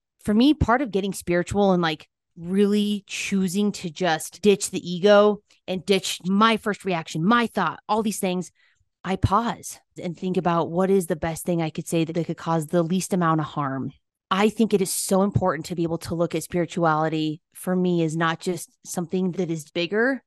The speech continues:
It is something that I see through people. It is what I see, again, in nature. It is what I also, it is a feeling,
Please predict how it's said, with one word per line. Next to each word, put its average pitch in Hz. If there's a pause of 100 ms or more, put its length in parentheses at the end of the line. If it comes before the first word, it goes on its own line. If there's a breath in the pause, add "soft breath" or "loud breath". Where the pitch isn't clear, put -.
(140)
It 202
is 196
something 190
that 170
I 151
see -
through 214
people. 202 (380)
It 175
is 170
what 175
I 165
see, 185 (440 soft breath)
again, 175
in 165
nature. 170
It 180
is 170
what 175
I 170
also, 175
it 180
is 175
a 190
feeling, 147